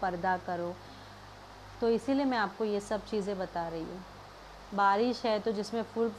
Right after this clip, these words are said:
फुल बुर्का बहुत गंदा हो जाता है, तो मेरे पास हाफ बुर्के हैं, चादर वाले बुर्के हैं। मैं अपने को हिजाब कर लेती हूँ, close कर लेती हूँ बाहर, लेकिन घर में तो मैं open, मेरे husband के इजाज़त से मैं open video बनाती हूँ। बोलने का मतलब ये है कि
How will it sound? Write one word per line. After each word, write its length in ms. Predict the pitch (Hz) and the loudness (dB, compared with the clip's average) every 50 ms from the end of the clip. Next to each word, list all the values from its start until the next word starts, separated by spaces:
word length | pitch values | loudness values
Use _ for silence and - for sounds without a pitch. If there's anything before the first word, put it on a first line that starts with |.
| - - | -4 0
फुल 160 | 247 254 262 | 2 2 2
बुर्का 520 | 220 226 233 226 - - 233 233 233 226 - - 214 | 4 2 2 2 4 4 6 6 6 4 0 -4 -6
बहुत 320 | 220 196 202 220 233 220 | -2 2 4 4 4 2
गंदा 320 | 202 214 202 202 214 240 | 2 0 0 2 4 4
हो 140 | 240 233 220 | 4 4 4
जाता 320 | 202 202 196 180 180 196 185 | 2 2 0 0 0 -2 -4
है, 60 | 185 | -2
तो 120 | - 202 | -2 -2
मेरे 200 | 202 208 202 214 | -2 0 -2 -2
पास 280 | 208 208 226 220 214 - - | 2 2 2 2 2 2 4
हाफ 200 | 214 220 240 240 | 6 6 6 6
बुर्के 380 | 226 214 226 208 202 202 - 202 | 4 2 2 2 2 2 0 -2
हैं, 240 | 190 190 185 185 | 0 0 0 -2
चादर 480 | 180 - - 185 175 175 175 226 247 269 | -2 0 0 2 2 4 4 4 2 4
वाले 280 | 254 233 208 202 190 185 | 4 4 4 4 2 0
बुर्के 340 | 175 180 170 165 - - | -2 -2 -4 -4 -2 -2
हैं। 100 | 180 180 | -2 -2
मैं 200 | 180 190 196 190 190 - | -2 -4 -6 -8 -8 -8
अपने 300 | 190 185 - 208 208 208 | -8 -6 -6 -6 -6 -2
को 220 | 202 233 226 226 226 - - - - - - - | 0 0 0 0 0 -6 -14 -14 -14 -14 -8 -2
हिजाब 380 | 220 214 196 233 247 262 269 262 | -2 2 6 8 10 10 8 8
कर 140 | - 226 208 | 6 4 4
लेती 300 | 202 196 185 185 - 208 | 4 2 0 2 2 2
हूँ, 100 | 208 202 | 2 2
close 380 | - 247 262 269 285 285 277 | 4 6 8 8 8 6 4
कर 140 | - 233 214 | 4 2 2
लेती 340 | 202 190 180 170 170 185 175 | 4 4 0 0 0 -2 -2
हूँ 80 | 170 160 | 0 0
बाहर, 280 | 170 175 165 156 160 170 - - - - - - - - - - - - - - - - | 0 0 0 -2 -2 -4 -10 -14 -18 -18 -18 -18 -18 -18 -18 -18 -18 -18 -16 -14 -10 -6
लेकिन 220 | 214 233 240 233 | -4 -2 0 2
घर 180 | 226 226 233 240 | 4 4 4 4
में 120 | 254 262 | 2 2
तो 120 | 262 269 | 2 2
मैं 200 | 254 254 262 - | 4 4 2 2
open, 320 | - 220 214 202 240 240 247 | 2 2 2 4 4 4 4
मेरे 260 | 240 240 240 240 233 | 4 4 2 2 4
husband 420 | 214 208 196 196 196 226 233 240 | 2 2 0 0 0 0 0 2
के 100 | 233 247 | 2 2
इजाज़त 440 | 233 190 196 190 185 185 208 247 240 - - | 2 4 4 4 4 4 2 0 0 0 0
से 80 | 277 | 0
मैं 140 | 262 269 - | 2 2 2
open 280 | - 202 190 196 220 226 | 0 0 0 0 0 0
video 360 | 226 214 208 196 196 214 208 | 2 2 2 2 4 2 2
बनाती 420 | 196 185 180 175 160 160 - 175 | 2 0 -2 -2 -4 -4 -6 -6
हूँ। 100 | 170 165 | -6 -6
बोलने 540 | 175 - - - - - - - 302 302 311 | -8 -12 -16 -18 -18 -8 2 4 6 6 8
का 80 | 285 294 | 8 8
मतलब 260 | 294 277 277 285 254 | 6 8 8 8 8
ये 140 | 262 262 262 | 10 10 10
है 180 | 240 233 226 | 10 10 8
कि 320 | 226 226 240 247 277 302 | 8 8 6 6 6 6